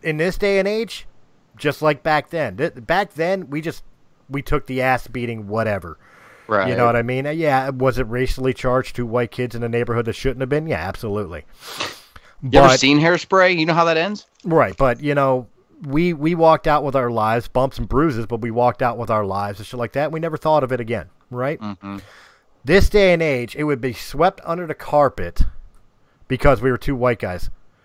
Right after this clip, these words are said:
Speaker 2: Mm-hmm.
Speaker 1: But let's reverse the roles. Let's say my cousin and I were black and they were a bunch of white kids. <laughs>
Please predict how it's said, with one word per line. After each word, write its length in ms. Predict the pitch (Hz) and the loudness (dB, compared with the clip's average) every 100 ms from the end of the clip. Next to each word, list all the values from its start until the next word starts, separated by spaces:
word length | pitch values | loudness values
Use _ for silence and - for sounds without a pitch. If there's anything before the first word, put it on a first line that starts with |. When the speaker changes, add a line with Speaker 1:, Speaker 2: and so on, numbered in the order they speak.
| _ _ - | _ _ -10
Speaker 2:
Mm-hmm. 360 | 110 95 117 | -8 -6 -6
Speaker 1:
But 200 | 139 160 | 0 2
let's 200 | 175 208 208 | 4 4 2
reverse 360 | 196 190 165 | 0 -2 -6
the 60 | 156 | -6
roles. 220 | 165 104 | -4 -4
Let's 100 | 117 | -4
say 80 | 175 | -4
my 120 | 156 | -2
cousin 300 | - 151 135 | -2 -4 -4
and 100 | 135 | -6
I 100 | 131 | -6
were 140 | 120 98 | -6 -6
black 360 | 107 117 113 | -2 -2 -2
and 80 | 104 | -4
they 80 | 104 | -6
were 120 | 101 | -6
a 40 | |
bunch 280 | 90 110 107 | -6 -6 -6
of 80 | 98 | -8
white 260 | 90 101 - | -6 -6 -8
kids. 360 | 90 78 - - - | -12 -10 -10 -10 -4
<laughs> 580 | 135 143 135 123 120 | -2 0 0 0 -4